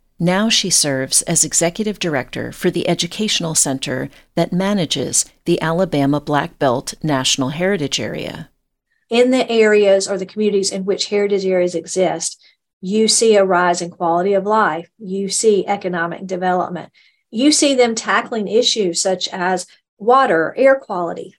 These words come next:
Speaker 2: and some of those other things that contribute to making the place better.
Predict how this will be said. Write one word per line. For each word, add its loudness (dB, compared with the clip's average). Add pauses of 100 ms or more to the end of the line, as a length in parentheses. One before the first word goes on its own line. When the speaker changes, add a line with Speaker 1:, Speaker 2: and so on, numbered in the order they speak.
Speaker 2:
and -6
some 2
of 2
those 2
other 2
things -6
that -4
contribute -4
to 0
making -4
the -6
place -4
better. -2